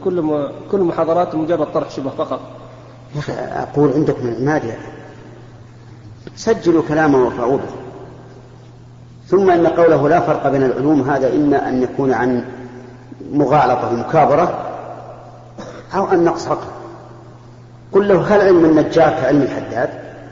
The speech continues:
Speaker 2: هل علم اللي يشتغل بالكهرباء كعلم اللي يشتغل بالطوب؟ إن قال: نعم، فعلى عقله السلام. وإن قال:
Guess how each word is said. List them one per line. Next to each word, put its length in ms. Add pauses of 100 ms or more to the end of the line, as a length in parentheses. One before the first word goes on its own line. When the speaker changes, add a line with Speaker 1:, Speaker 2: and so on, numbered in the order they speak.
(1800)
Speaker 2:
هل 180
علم 220
اللي 140
يشتغل 320
بالكهرباء 800
كعلم 220
اللي 200
يشتغل 260
بالطوب؟ 440 (3000)
إن 80
قال: 280
نعم، 300 (360)
فعلى 240
عقله 260
السلام. 340 (3750)
وإن 220
قال: 300